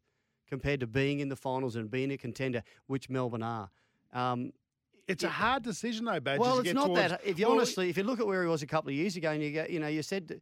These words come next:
Speaker 1: he, he says, "Cameron, ask your eighteen-year-old self,
Speaker 2: Yeah.
Speaker 1: would you be happy with eight hundred, seven hundred fifty or eight hundred thousand dollars a year for the next six years?" You'd, he'd be jumping at it. That, i-, it's just when people start to throw other figures up, uh, and you know what you're on this year. Look, he's,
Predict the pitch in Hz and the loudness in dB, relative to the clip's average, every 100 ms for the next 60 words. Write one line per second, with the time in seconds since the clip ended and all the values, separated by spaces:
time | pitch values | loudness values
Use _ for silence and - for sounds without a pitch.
0 | _ - 185 156 190 180 175 185 156 - | _ -4 -4 -2 -4 -4 -4 -2 -4 -6
1 | - 190 190 180 - _ - 254 254 - | -4 0 0 -2 -8 _ -2 0 0 -4
2 | - 170 170 151 160 170 147 127 123 - | 0 0 0 0 -2 0 0 0 -2 -4
3 | 127 107 - 131 127 214 220 220 240 240 | -6 -6 -10 -6 -2 -2 -2 0 -2 -2
4 | 208 180 180 170 156 147 - _ - 214 | 0 0 0 0 -2 -6 -12 _ -4 -2
5 | 185 160 156 165 160 156 151 147 139 127 | 0 -2 -2 -6 -2 0 0 0 -4 -2
6 | 143 135 127 135 131 117 131 139 135 123 | 0 0 0 0 0 -2 -4 -4 -4 -8
7 | 117 - 127 - 123 107 - _ _ _ | -8 -8 -12 -10 -8 -8 -10 _ _ _
8 | _ _ - 185 185 196 170 180 233 208 | _ _ -4 -2 0 -2 -2 -2 -2 0
9 | 202 127 101 - _ _ _ - 190 - | 0 -2 -4 -14 _ _ _ -2 -2 0
10 | 202 196 147 240 240 202 160 170 165 143 | -2 -2 -4 -4 -4 -2 -2 -2 -2 -4
11 | - 143 - 127 _ _ - 156 139 123 | -2 -2 -2 -10 _ _ -2 0 2 0
12 | - 190 190 131 113 120 _ _ _ _ | -4 -4 -4 -4 -6 -8 _ _ _ _
13 | - 139 - 156 175 185 156 135 131 139 | -6 -2 0 0 0 0 0 0 0 -2
14 | 151 254 277 - | -4 -4 -4 -4